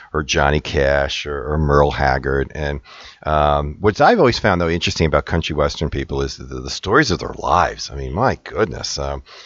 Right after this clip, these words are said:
you know, Johnny Cash was, was in jail, an addict. Uh, Merle Haggard was in jail. In fact, Merle Haggard attended Johnny Cash's famous concert at San Quentin because he was an inmate <laughs> in San Quentin. Yeah. And, uh,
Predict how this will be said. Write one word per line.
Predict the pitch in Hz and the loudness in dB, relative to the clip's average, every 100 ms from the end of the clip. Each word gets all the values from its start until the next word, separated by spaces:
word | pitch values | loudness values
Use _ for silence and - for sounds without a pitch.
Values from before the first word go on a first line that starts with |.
| - - | -20 -18
you | - | -14
know, | 69 | -10
Johnny | 87 87 98 | 0 4 4
Cash | - 87 85 85 - | 2 4 4 2 -2
was, | 87 76 | -10 -12
was | - 90 80 | -10 -10 -6
in | 90 | -6
jail, | 76 78 80 82 85 85 | -4 -2 2 4 6 4
an | 80 | 2
addict. | 85 85 85 82 - 78 | 4 6 8 6 2 -14
Uh, | 85 78 80 | -16 -14 -10
Merle | 107 156 | -6 -4
Haggard | 127 127 170 107 | 0 0 2 -2
was | 87 80 | -4 -6
in | 80 | -6
jail. | 87 90 | -4 -4
In | 90 | -2
fact, | 104 82 | -2 -2
Merle | 90 139 208 | -2 2 2
Haggard | 151 135 147 92 73 _ _ _ _ _ _ | 2 2 0 -2 -12 _ _ _ _ _ _
attended | 90 - 139 147 117 95 82 _ _ _ _ _ | -20 -8 -6 -4 -4 -6 -10 _ _ _ _ _
Johnny | 107 127 143 | -2 0 0
Cash's | 120 123 113 - 92 | -4 -2 -2 -2 -10
famous | - 107 127 131 | -6 -4 -2 -4
concert | - 110 107 104 90 | -6 -4 -4 -4 -10
at | 82 | -12
San | - 92 | -6 -6
Quentin | 80 - 92 110 107 _ _ _ | -6 -6 -4 -4 -8 _ _ _
because | - - 82 80 | -16 -10 -8 -8
he | - 80 | -8 -8
was | 78 69 | -8 -10
an | 71 | -12
inmate | - 90 73 67 - - | -8 -6 -8 -10 -16 -20
<laughs> | - | -8
in | - 240 | -6 -6
San | - 190 165 151 | -6 -2 -2 -2
Quentin. | - 139 135 113 85 | -2 0 0 -2 -10
Yeah. | 135 113 95 - 80 - - - | -2 -2 -2 -10 -18 -20 -18 -8
And, | - 147 139 139 | 2 4 4 2
uh, | 127 123 | 4 4